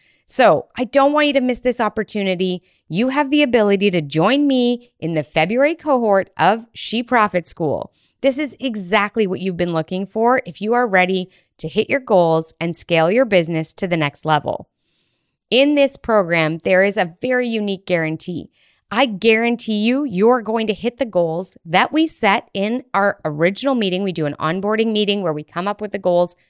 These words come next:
for the program together. And I guarantee to you, you will hit those goals in the six months with me in Profit School.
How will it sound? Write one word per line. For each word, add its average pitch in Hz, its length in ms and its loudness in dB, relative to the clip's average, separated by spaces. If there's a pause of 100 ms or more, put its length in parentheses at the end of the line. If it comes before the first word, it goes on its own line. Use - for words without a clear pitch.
(160)
for 165 220 -2
the 233 100 0
program 220 460 -2
together. 165 560 -2 (400)
And 220 160 0
I 269 100 2
guarantee 226 800 0
to 233 40 0
you, 285 400 -2 (300)
you 208 220 0
will 262 100 4
hit 254 220 2
those 240 220 2
goals 165 440 2
in 190 140 -4
the 196 80 2
six - 320 -4
months 160 360 -2
with 170 160 -2
me 165 240 0
in 160 120 -4
Profit 156 340 -2
School. - 380 -6